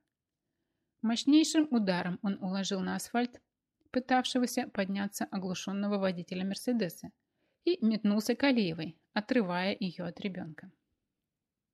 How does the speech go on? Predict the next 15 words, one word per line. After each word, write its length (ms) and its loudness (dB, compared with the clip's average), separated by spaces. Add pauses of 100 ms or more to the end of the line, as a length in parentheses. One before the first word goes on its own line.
(260)
"Пошла 480 0
вперёд, 540 0
сучка!" 580 -6 (380)
завопил 500 -4
он, 280 2 (120)
дёрнув 520 -4
женщину 500 -8
за 100 -10
собой. 420 -6 (1900)
Мальчик 520 4
упал 320 -2
на 140 0
землю 340 2
и 140 -4
заревел. 500 -6